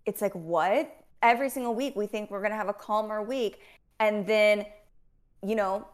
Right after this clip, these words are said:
things just shake up in a different direction. I mean, even this week, you know, uh, before the show we were talking about it,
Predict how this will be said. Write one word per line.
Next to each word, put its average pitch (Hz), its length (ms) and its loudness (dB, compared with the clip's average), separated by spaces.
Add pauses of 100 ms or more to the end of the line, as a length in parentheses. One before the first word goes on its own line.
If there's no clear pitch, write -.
(300)
things 220 280 0
just - 360 -4
shake - 440 2
up 269 200 6
in 233 120 -2
a 220 60 0
different 240 340 0
direction. 208 520 0
I 196 120 -4
mean, 208 140 -4
even 254 300 0
this 262 240 2
week, 196 340 -2 (260)
you 220 100 0
know, 202 280 4 (220)
uh, 185 180 4 (120)
before 226 280 2
the 220 60 0
show 269 240 0
we 220 100 2
were 185 60 2
talking 196 320 -2
about 185 240 4
it, 185 200 -2